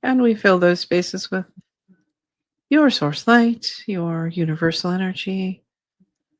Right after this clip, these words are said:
your pure, clean, clear energy of love.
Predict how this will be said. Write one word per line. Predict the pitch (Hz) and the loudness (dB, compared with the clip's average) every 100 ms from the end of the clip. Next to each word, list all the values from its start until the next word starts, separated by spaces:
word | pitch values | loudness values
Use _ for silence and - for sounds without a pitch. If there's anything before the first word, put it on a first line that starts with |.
| _ _ _ _ | _ _ _ _
your | 214 202 | -4 -4
pure, | 208 - 165 165 165 165 - _ | -4 -2 2 2 0 -4 -10 _
clean, | - 160 151 156 165 165 - _ _ _ _ _ _ _ _ _ _ | -8 -6 -4 -6 -8 -10 -16 _ _ _ _ _ _ _ _ _ _
clear | - - 247 202 | -8 0 2 2
energy | 147 143 160 - 233 247 - _ _ _ _ _ _ _ | -2 -6 -10 -8 -6 -6 -12 _ _ _ _ _ _ _
of | 254 - | -14 -6
love. | 165 165 | -4 -6